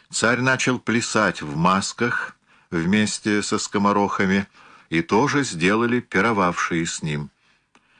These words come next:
Теперь, когда этот высокопоставленный и благородный человек увидел эту непристойность,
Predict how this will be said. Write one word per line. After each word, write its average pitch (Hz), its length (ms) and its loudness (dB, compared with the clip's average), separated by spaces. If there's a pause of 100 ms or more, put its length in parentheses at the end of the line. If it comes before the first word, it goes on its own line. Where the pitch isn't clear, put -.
(160)
Теперь, 147 400 0
когда 131 400 2
этот 127 380 0
высокопоставленный 107 1300 0
и 87 160 -2
благородный 92 640 2
человек 92 720 0
увидел 104 560 2
эту 110 340 0
непристойность, 98 1120 -2